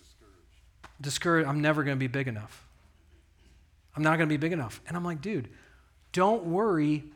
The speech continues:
Speaker 2: One day you're going to grow. I know right now you seem small,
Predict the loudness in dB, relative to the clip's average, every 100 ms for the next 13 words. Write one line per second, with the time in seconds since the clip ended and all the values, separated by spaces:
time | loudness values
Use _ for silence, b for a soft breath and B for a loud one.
0 | -12 -4 0 0 -2 -2 0 0 0 -2
1 | -6 -6 -6 -6 -4 -4 -6 -8 -10 -14
2 | -12 -10 -8 -8 -8 -12 -20 _ _ _
3 | b b b b b 8 10 12 10 12
4 | 12 12 10 10 10 10 8 2 -14 -18
5 | 0 6 6 6 0 0 0 -2 4 4
6 | 4 -2 -20